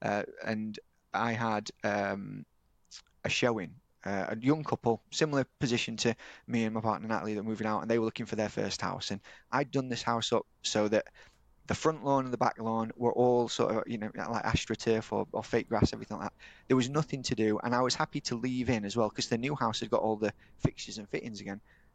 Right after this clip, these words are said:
uh, including a full kitchen and, and, um, you know, all that stuff. I said, "Look, I'll leave everything. You can have the blinds, you can have the,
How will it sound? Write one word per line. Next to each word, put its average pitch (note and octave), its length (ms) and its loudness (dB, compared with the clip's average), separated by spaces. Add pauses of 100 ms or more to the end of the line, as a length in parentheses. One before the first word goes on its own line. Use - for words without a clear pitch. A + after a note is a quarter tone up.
uh, A2 140 2
including A#2+ 540 -2
a - 20 -8
full A#2 280 -2
kitchen B2+ 480 -2
and, G#2+ 320 -6
and, G#2 400 -2
um, G2 480 -2 (640)
you B2 100 0
know, G#2+ 100 4
all A#2+ 160 6
that - 160 0
stuff. A#2 180 -4
I A#2 40 -2
said, - 160 -2
"Look, D#3 160 4
I'll D3 160 2
leave C#3 220 0
everything. B2 380 -2
You B2 80 -2
can - 160 -6
have A#2 240 0 (240)
the G#2+ 60 -2
blinds, C#3+ 560 0 (180)
you A#2 120 0
can A2 120 -4
have G#2+ 360 -2
the, G2+ 380 0